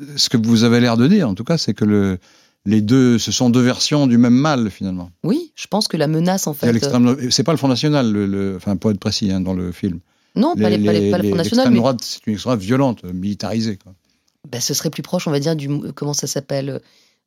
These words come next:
Speaker 2: euh,
Speaker 1: Oui, qui a été démantelé
Speaker 2: le bloc.
Speaker 1: récemment.
Speaker 2: Voilà, le, le, le bloc identitaire. Non, non, non, pas, pas démo-,
Speaker 1: Ah oui,
Speaker 2: il y
Speaker 1: le
Speaker 2: a
Speaker 1: bloc
Speaker 2: d'autres, il y a d'autres plus
Speaker 1: identitaire,
Speaker 2: groupuscules, mais
Speaker 1: ouais.
Speaker 2: disons quelque, un groupe comme le bloc identitaire
Speaker 1: Ouais.
Speaker 2: aurait, euh, parfois des intérêts communs avec les indigènes de la
Speaker 1: Hmm,
Speaker 2: République.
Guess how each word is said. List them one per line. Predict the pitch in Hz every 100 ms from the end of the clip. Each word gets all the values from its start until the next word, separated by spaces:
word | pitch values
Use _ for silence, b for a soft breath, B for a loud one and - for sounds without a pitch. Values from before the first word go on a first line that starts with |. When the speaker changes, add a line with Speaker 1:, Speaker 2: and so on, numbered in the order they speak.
| -
Speaker 2:
euh, | 156 143 139 143 135
Speaker 1:
Oui, | 120
qui | 120
a |
été | 113 123
démantelé | 113 123 139
Speaker 2:
le | 185
bloc. | 190
Speaker 1:
récemment. | - 135 131 127
Speaker 2:
Voilà, | 160 147
le, | 131 135
le, | 139 139
le | 135
bloc | 147 180
identitaire. | 175 156 135 131 - _ -
Non, | 220
non, | 254
non, | 208 135
pas, | 180
pas | 165 185
démo-, | 180 180 143
Speaker 1:
Ah | 139
oui, | 143
Speaker 2:
il |
y | 113
Speaker 1:
le |
Speaker 2:
a |
Speaker 1:
bloc | 104 151
Speaker 2:
d'autres, |
il | -
y |
a |
d'autres | - 220
plus | -
Speaker 1:
identitaire, | -
Speaker 2:
groupuscules, | 175 180 - 269
mais | 220 B B B
Speaker 1:
ouais. | -
Speaker 2:
disons | 156 185
quelque, | 180 165 -
un | - 139
groupe | 151
comme | 156 151
le |
bloc | 139 143 160
identitaire | 139 120 120 190 214
Speaker 1:
Ouais. | - - - 151
Speaker 2:
aurait, | 143 175 196
euh, | 143 135
parfois | 127 - 180
des | 160 131
intérêts | 123 135 135
communs | 139 156
avec | 170
les | 120
indigènes | 135 135 160
de |
la | 143 147
Speaker 1:
Hmm, |
Speaker 2:
République. | 123 120 214